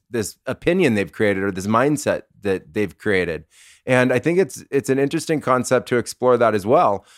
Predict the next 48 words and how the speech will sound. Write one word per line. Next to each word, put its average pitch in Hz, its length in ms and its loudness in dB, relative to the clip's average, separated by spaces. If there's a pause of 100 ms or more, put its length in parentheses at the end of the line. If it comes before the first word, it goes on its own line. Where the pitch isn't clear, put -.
(140)
I 117 80 4
would 165 160 4
go 131 160 8
in 117 100 6
on 110 180 2
that. 107 280 0 (240)
I'm, 165 360 0
I'm 147 120 0
going 135 280 6
to, 104 140 -2
I'm 131 100 2
gonna, 113 380 0
I'm 120 100 -4
gonna 143 160 0
go 104 140 0
in 101 100 0
on 98 140 -2
that 95 180 -4
and 92 100 -6
try 113 160 2
to 107 100 0
understand 104 460 -4
that 82 140 -8
better, 101 360 -4 (220)
because 117 200 -2
I 135 60 4
think 180 160 -2
that's 151 140 0
just 117 140 -6
fascinating 95 640 0
to, 101 280 -2
to 104 180 -10
think 117 340 -2
that 104 260 0 (220)
a 117 80 2
whole 131 540 6
community, 123 720 4 (200)
including 131 440 2
all 127 160 6
the 135 80 4
positive 123 420 2
and 123 80 0
negative 117 300 0
opinions 120 420 -2
that - 140 -6
come 107 160 -4
through 123 220 2
it, 117 120 0